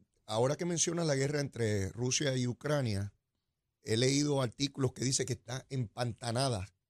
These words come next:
esa guerra, como que no se mueve nada, ni de un lado ni de otro. Pues están, están en guerra, pero como que no hay aquellas noticias de que avanzaba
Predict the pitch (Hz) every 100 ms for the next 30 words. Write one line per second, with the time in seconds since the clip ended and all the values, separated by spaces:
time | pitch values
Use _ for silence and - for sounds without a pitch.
0 | - 117 131 110 113 113 - 113 107 117
1 | 110 110 113 131 156 156 151 143 165 131
2 | 113 113 123 139 151 156 156 143 127 165
3 | 180 127 110 117 - - 131 175 - -
4 | 202 277 226 240 190 127 131 _ _ -
5 | - _ 135 131 127 135 117 131 131 139
6 | 185 226 226 220 202 185 170 - 127 -
7 | 214 220 202 165 226 214 196 165 135 147
8 | 143 151 139 190 208 202 170 147